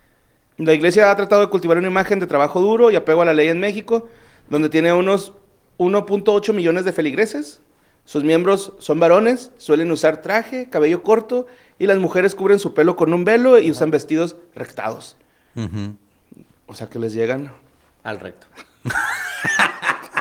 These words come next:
Speaker 1: Ahí está,
Speaker 3: Pues
Speaker 1: el pan.
Speaker 3: mínimo.
Speaker 1: Ahí está, ahí está,
Speaker 3: Todos
Speaker 1: sí.
Speaker 3: los vestidos
Speaker 1: Tienen
Speaker 3: llegan
Speaker 1: que taparles
Speaker 3: mínimo
Speaker 1: el
Speaker 3: al
Speaker 1: recto.
Speaker 3: recto.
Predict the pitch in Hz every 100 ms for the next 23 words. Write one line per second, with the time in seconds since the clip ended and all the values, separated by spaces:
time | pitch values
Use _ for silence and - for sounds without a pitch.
0 | - - - - - - 123 - 117 120
1 | 143 165 214 269 247 254 - 123 160 139
2 | 135 139 151 151 180 147 160 170 175 175
3 | 180 156 165 147 123 143 233